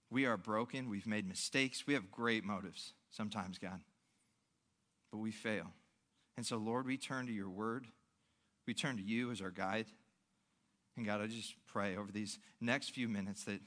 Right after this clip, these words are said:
you call us to clear the fog, and you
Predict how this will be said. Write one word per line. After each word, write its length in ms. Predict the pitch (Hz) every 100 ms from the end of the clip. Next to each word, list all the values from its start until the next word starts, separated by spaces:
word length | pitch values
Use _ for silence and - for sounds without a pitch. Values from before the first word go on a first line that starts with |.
| - _ _ _ _ -
you 140 | 135
call 320 | 139 131 110
us 160 | 120 127
to 240 | - 104 92 - _ _ -
clear 320 | - 117 123
the 100 | 110
fog, 400 | - 107 104 123
and 160 | 110 101
you 120 | 101